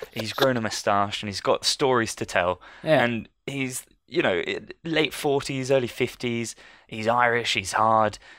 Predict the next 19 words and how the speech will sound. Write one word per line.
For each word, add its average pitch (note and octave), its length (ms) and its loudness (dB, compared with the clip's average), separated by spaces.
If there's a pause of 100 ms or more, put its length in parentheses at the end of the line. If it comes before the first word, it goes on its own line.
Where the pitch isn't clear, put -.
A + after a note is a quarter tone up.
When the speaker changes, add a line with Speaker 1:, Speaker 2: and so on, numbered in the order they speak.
(120)
Speaker 1:
he, A#2 260 -8 (180)
and C#3 120 -6
he's A#2+ 220 -6 (180)
coming C#3 220 -2
out A#2+ 200 2
with, G#2+ 240 -2 (460)
"I B2+ 160 0
know B2+ 220 2
the B2+ 140 2
layout, A#2 460 4
bro." G#2+ 540 0 (280)
You C#3 120 -2
know, D3 100 -6
he, E3+ 180 -4 (320)
Speaker 2:
But G#3+ 400 10 (400)
Speaker 1:
come F#2+ 200 -10
on, D#2+ 260 -10 (140)
Speaker 2:
Gaz, G2+ 200 2
Speaker 1:
think D#3+ 60 2